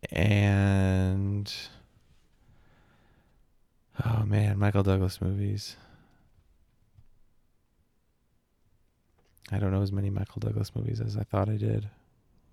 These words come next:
Michael Douglas was in War of the Roses with Danny DeVito. I'm pretty sure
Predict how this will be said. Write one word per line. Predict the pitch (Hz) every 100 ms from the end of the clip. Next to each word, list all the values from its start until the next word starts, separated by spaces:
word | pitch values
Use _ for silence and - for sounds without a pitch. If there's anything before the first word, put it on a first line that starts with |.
| _ _ _ _ - _ _ -
Michael | - 101
Douglas | 104 104 104 -
was | 98 101
in | 98 95 95 98 98 98
War | 95 95
of |
the | 95
Roses | 95 95 95
with | 98 95 - - _ _ _ -
Danny | - 90 101
DeVito. | 101 92 95 110 123 135
I'm | - _ _ _ _ _ _ _ _ _ _ _ -
pretty | - 110
sure | 113 127 131